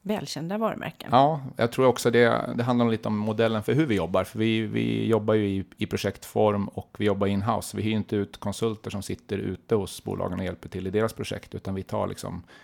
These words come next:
Speaker 2: helhetsansvar och har en ganska bred palett av kompetenser hos oss.
Speaker 1: Mm.
Speaker 2: Så vi kan göra liksom hela resan från egentligen, ja, ta fram en, en strategi till att leverera och, och supporta efteråt. Så det,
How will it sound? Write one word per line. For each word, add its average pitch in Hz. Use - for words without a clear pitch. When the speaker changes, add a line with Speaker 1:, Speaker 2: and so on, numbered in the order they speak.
Speaker 2:
helhetsansvar 95
och 92
har 92
en 92
ganska 92
bred 104
palett 107
av 90
kompetenser 98
hos 104
oss. -
Speaker 1:
Mm. 160
Speaker 2:
Så 139
vi 107
kan 110
göra 104
liksom 101
hela 95
resan 101
från 104
egentligen, 98
ja, -
ta 107
fram 95
en, 95
en 101
strategi 101
till 95
att 95
leverera 95
och, 95
och 95
supporta -
efteråt. -
Så -
det, 110